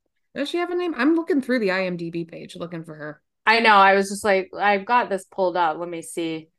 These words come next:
Speaker 2: But yeah, her, her sort of, like, fluffed out, like, short hair is, like,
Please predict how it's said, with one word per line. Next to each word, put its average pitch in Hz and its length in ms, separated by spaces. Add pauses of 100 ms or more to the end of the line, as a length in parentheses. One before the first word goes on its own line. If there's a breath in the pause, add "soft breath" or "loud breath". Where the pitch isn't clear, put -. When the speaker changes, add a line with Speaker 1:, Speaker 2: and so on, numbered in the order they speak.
(220)
Speaker 2:
But 190 240 (840)
yeah, 240 360
her, 226 280 (180)
her 262 180
sort 285 260
of, 277 160
like, 214 300 (240)
fluffed 208 560
out, 180 500
like, 185 420 (300)
short 180 720
hair 180 640 (680)
is, 196 320
like, 180 460